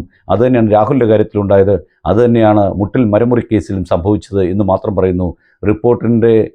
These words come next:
ശവസംസ്കാര ചടങ്ങിന് വേണ്ടി കാത്തിരിക്കുകയാണ് പല രാഷ്ട്രീയ നേതാക്കളും കേരളത്തിലെ ചില ബിസിനസ്സുകാരും എന്നുള്ളതാണ് സത്യമാണ്.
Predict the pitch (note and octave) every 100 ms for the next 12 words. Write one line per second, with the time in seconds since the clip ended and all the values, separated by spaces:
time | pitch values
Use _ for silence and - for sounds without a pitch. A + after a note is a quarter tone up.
0 | _ _ _ _ B2 A#2+ D#3+ C#3+ - C3+
1 | A#2+ A#2+ A#2 A2 A2 - G2+ - G#2+ F#2+
2 | G2 F#2 F2+ - _ _ F2 F#2+ G2+ F2
3 | E2 A2+ G2+ F#2 F2+ - F#2 E2 - _
4 | _ G2+ G#2 F2+ F#2+ F2+ F#2 F2+ D#2+ D#2
5 | E2 G2+ - F#2+ F2+ E2 E2+ E2+ D#2+ D2
6 | D#2 D2 A#1+